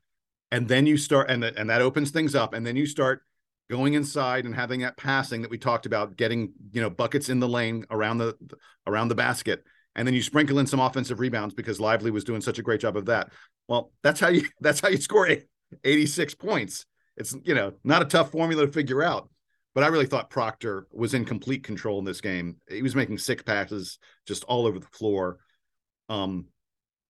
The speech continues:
I, I can't even count how many times Steve Wiseman and I said to each other, "God, that was a beautiful pass. Oh, that was just a great pass." Proctor ends the game with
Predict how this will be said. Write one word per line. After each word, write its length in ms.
I, 160
I 80
can't 260
even 160
count 300
how 80
many 180
times 600
Steve 260
Wiseman 340
and 80
I 20
said 240
to 120
each 100
other, 160
"God, 280
that 40
was 120
a 40
beautiful 300
pass. 340
Oh, 180
that 120
was 100
just 160
a 60
great 240
pass." 280
Proctor 360
ends 260
the 100
game 400
with 160